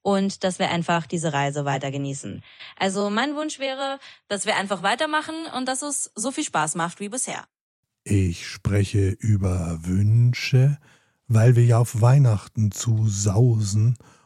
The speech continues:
Speaker 2: Und zu Weihnachten haben viele Menschen, besonders die jungen, kleinen Menschen, große Wünsche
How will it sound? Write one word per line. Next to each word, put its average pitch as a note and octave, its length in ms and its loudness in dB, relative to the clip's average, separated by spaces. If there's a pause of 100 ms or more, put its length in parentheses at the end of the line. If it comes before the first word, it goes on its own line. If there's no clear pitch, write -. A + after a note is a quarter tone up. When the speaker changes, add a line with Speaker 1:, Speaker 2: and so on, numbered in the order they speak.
(140)
Speaker 2:
Und G#2+ 380 4
zu F#2+ 160 0
Weihnachten G#2+ 600 4
haben G2 380 2
viele G#2+ 400 2
Menschen, G#2 760 0
besonders G2 520 -2
die A2 160 0
jungen, A2 400 2
kleinen A2 560 2
Menschen, A2+ 540 4 (480)
große G#2+ 1040 4
Wünsche A2+ 720 2